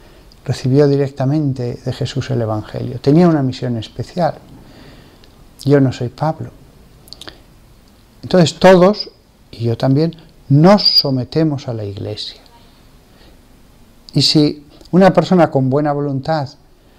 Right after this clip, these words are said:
lo normal es que no se equivoque,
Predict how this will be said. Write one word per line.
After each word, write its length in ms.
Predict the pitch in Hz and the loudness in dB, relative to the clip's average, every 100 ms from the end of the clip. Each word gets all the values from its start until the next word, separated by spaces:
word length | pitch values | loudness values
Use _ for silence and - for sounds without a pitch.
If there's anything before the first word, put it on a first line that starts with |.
| _ _ | _ _
lo 260 | 135 139 139 | 2 6 6
normal 680 | 135 123 120 135 156 170 143 | 2 -2 -2 -2 0 -2 -4
es 180 | 135 - | -8 -6
que 160 | 135 | -4
no 240 | 131 143 156 | -2 -2 -4
se 160 | 151 | -6
equivoque, 800 | 143 160 165 165 - 131 139 160 | -4 -4 0 0 0 -8 -8 -12